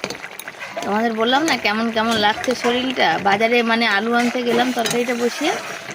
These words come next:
সেই জন্যই বেশি আরও খারাপ খারাপ লাগছে। এই যে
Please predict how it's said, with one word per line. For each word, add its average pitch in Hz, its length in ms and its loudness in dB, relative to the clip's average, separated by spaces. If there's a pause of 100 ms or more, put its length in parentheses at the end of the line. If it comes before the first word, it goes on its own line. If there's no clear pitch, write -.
(200)
সেই 240 140 4
জন্যই 269 340 2
বেশি 240 400 2
আরও 214 220 4 (160)
খারাপ 185 280 0
খারাপ 165 280 -4
লাগছে। - 400 -8 (800)
এই 202 120 2
যে 185 120 0